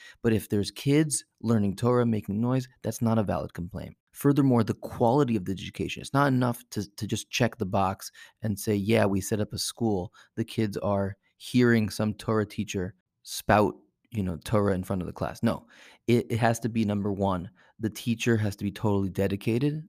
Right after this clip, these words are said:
The Rambam codifies as problematic. He even says, "Cursed is a teacher who is multitasking, who's doing something else and not dedicating themselves fully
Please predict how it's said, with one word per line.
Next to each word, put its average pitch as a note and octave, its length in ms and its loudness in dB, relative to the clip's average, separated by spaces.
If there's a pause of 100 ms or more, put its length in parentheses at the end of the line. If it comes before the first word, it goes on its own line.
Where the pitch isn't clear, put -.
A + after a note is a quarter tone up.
The - 80 -2
Rambam G2+ 560 -2 (480)
codifies G#2+ 800 2 (420)
as G2 220 0 (340)
problematic. G#2+ 640 2
He - 80 -4
even G#2 220 -2
says, G2 200 -2
"Cursed - 520 0
is G#2+ 100 -4
a G2 40 -6
teacher G#2 500 -2 (180)
who A2 200 2
is G2 140 2
multitasking, G#2+ 840 2
who's G2+ 160 0
doing G#2 280 2
something F#2+ 320 -2
else G#2+ 280 -2 (100)
and G#2 180 2
not G2+ 280 0
dedicating G2+ 500 0
themselves G2 380 -2
fully A#2 560 -2